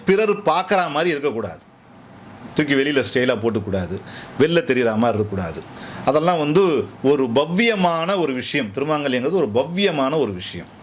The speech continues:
மரியாதையான ஒரு விஷயம், எல்லாரும் பார்க்கக்கூடிய ஒரு விஷயம் இல்ல. கிட்டத்தட்ட அதுவும் ஒரு அந்தரங்க மாதிரி தான் அது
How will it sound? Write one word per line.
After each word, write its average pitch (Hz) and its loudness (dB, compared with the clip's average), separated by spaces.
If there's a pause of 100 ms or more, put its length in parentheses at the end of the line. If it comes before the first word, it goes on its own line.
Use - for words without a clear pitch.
(100)
மரியாதையான 147 2
ஒரு 117 0
விஷயம், 101 -4 (500)
எல்லாரும் 160 2
பார்க்கக்கூடிய 143 0
ஒரு 139 2
விஷயம் 127 -2
இல்ல. 113 0
கிட்டத்தட்ட - -2
அதுவும் 170 2
ஒரு 175 2
அந்தரங்க 147 -2
மாதிரி 131 -2
தான் 131 -2
அது - -16